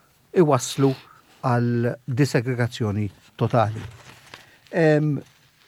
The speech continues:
interessanti wkoll li dawk li l-iktar kienu rashom sħuna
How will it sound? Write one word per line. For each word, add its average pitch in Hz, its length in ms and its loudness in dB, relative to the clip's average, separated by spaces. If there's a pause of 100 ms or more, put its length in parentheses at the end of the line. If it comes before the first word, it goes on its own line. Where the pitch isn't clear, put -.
(140)
interessanti 196 580 0
wkoll 151 420 -2 (140)
li 156 260 -6 (1000)
dawk 214 280 0
li 185 120 0
l-iktar 165 380 -2
kienu 104 600 -4 (220)
rashom 143 320 -4
sħuna 104 480 -4